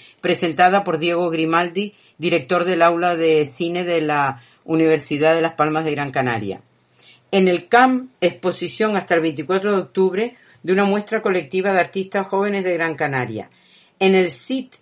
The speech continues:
Sala Insular de Teatro, el viernes quince y dieciséis de octubre a las seis y a las ocho, teatro con Moria, de Mario Vega.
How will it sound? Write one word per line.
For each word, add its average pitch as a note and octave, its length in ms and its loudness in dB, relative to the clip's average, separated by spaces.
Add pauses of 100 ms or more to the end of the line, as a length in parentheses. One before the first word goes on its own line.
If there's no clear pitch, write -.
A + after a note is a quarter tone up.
Sala G#3 460 4
Insular E3+ 480 2
de A3 120 0
Teatro, G#3+ 580 -2 (260)
el F3+ 180 2
viernes A3 460 2
quince G3+ 380 -2
y D#3+ 100 -2
dieciséis D#3+ 600 -2
de G#3 60 0
octubre F3 640 0 (260)
a F3 140 6
las E3+ 240 2
seis D#3 480 -2
y E3 160 2
a D#3 40 6
las D#3 280 0
ocho, B3+ 420 0 (460)
teatro F3 680 4
con A3+ 360 0
Moria, E3+ 680 0
de D3+ 220 2
Mario F#3 400 2
Vega. C3 480 2